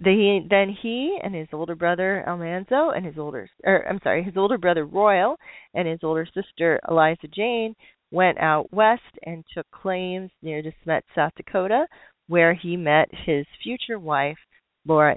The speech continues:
Ingalls. And after that,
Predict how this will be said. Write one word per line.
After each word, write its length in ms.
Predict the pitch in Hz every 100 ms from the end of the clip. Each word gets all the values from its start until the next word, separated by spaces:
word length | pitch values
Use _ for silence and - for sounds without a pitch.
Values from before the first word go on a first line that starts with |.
| -
Ingalls. 340 | 170 - - - _ _ _ _ _ _ _ _ -
And 520 | 160 151 143 143 156 - - - _ _ -
after 400 | 170 175 - 170
that, 400 | 160 170 196 285